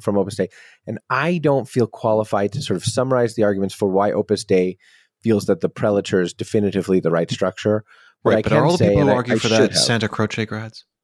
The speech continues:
Speaker 1: Yes, it's a, it's a Santa Croce and Navarra,
Speaker 2: Mm.
Speaker 1: which are two schools of canon law that have sort of built up this idea. It's a Santa Croce and Navarra kind of approach, but it, it's bare,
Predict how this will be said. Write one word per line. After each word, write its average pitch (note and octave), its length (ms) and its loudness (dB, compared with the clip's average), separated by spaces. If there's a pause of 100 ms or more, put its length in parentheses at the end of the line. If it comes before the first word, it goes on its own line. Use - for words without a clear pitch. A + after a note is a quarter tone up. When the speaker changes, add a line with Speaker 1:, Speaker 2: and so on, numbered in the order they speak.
(840)
Speaker 1:
Yes, C#3 380 2
it's A#2 140 -4
a, A#2+ 180 2
it's B2 120 0
a A#2 60 -4
Santa D3+ 300 0
Croce C#3 300 0
and A2+ 100 0
Navarra, F#2+ 600 0
Speaker 2:
Mm. D2+ 260 -18 (420)
Speaker 1:
which A#2 260 -2
are G#2 80 0
two B2 160 0
schools A2 280 0
of G2+ 120 -4
canon G2 260 0
law E2 180 -2
that F2 100 -4
have E2+ 100 -10
sort F2+ 140 -10
of - 40 -12
built G2 160 -2
up F2 100 -10
this F2 160 -12
idea. F2 240 -8
It's E2 120 -8
a G#2 60 -4
Santa D3 240 0
Croce B2+ 260 0
and G2+ 80 0
Navarra F2 360 2
kind E2 180 -2
of D#2+ 100 -2
approach, D2+ 400 -2
but G2 180 0 (680)
it, D3 200 0
it's D3+ 140 -2
bare, E3 260 2